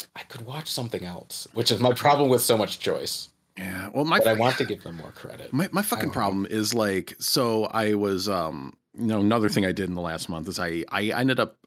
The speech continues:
Speaker 2: uh, I, I sold a large amount of video games for our friend Rich Durham.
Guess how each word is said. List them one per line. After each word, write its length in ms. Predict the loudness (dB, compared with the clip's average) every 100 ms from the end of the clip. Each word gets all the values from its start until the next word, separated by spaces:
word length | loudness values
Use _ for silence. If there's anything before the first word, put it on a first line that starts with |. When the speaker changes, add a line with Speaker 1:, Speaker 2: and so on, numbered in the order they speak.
| -4
Speaker 2:
uh, 400 | -2 0 -4 -6
I, 300 | -4 -2 -2 -2
I 200 | 0 0
sold 460 | 2 2 4 2 2
a 180 | 2
large 580 | 0 0 2 2 2 2
amount 260 | 4 4 4
of 60 |
video 300 | 4 4 4
games 340 | 2 0 -2 -4
for 340 | -2 -2 0
our 280 | 0 -2 -2
friend 440 | -6 -2 -2 0 -4 -2
Rich 240 | -2 0
Durham. 360 | 0 -2 -4